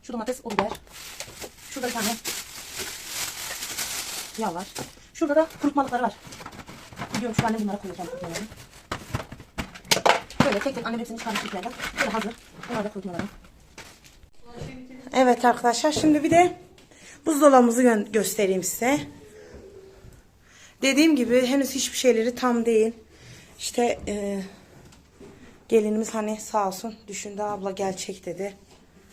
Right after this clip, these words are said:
O yüzden buzdolabını da annem aldı. Çamaşır makinemiz var. Bu da çamaşır makinesi arkadaşlar. Çamaşır makinesini de annem aldı.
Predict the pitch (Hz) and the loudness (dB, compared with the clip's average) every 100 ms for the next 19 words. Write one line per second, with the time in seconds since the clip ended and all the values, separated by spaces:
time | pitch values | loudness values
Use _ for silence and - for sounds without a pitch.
0 | - - - - - 214 185 196 220 220 | -20 -20 -16 -14 -8 -6 -4 -2 -4 -6
1 | - _ _ - _ _ - - - - | -16 _ _ -20 _ _ -20 -16 -14 -16
2 | - - - - - - - 311 254 254 | -14 -10 -10 -12 -14 -12 -4 -2 4 8
3 | 240 226 233 220 190 185 185 175 170 190 | 8 8 6 4 4 0 0 -2 0 0
4 | 226 143 - - _ _ - - - - | -2 -6 -18 -20 _ _ -20 -10 -8 -8
5 | - - - - - - - 226 220 226 | -14 -20 -20 -20 -20 -10 -2 0 0 -2
6 | 220 202 190 180 175 185 - - 403 508 | -2 -2 -6 -6 -8 -10 -14 -18 -14 -8
7 | 453 427 - - - - - - - - | -6 -6 -8 -10 -14 -18 -20 -20 -12 0
8 | 320 320 311 277 262 285 254 240 208 226 | 4 4 4 2 2 2 2 0 0 0
9 | 196 185 208 196 - 269 277 - - - | 0 -2 -4 -4 -4 -2 -2 -4 -18 -18
10 | - - - - _ - 240 240 226 254 | -16 -16 -18 -20 _ -8 -4 -2 -2 -4
11 | 240 233 214 - 226 220 190 - 190 175 | -4 -2 -4 -2 -2 -2 -2 -4 -6 -4
12 | 175 175 175 | -4 -6 -6